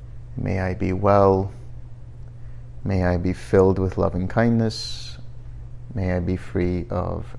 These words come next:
suffering." And you can say that a few times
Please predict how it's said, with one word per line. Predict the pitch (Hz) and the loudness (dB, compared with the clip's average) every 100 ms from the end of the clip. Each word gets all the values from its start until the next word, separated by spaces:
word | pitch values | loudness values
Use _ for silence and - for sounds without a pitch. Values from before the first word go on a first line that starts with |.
| - | -10
suffering." | - 107 - - - - - - - - - - - - - - - - - - - - - - - - - - - - | -4 -4 -2 -6 -6 -10 -12 -14 -14 -12 -12 -12 -12 -12 -12 -12 -12 -12 -12 -12 -12 -12 -12 -12 -12 -12 -14 -14 -6 4
And | 117 | 8
you | 120 | 8
can | 127 | 8
say | 123 131 | 10 12
that | 127 120 | 12 12
a | |
few | 110 - 120 | 12 8 6
times | - 98 101 127 - - - | 6 4 2 -2 -6 -8 -10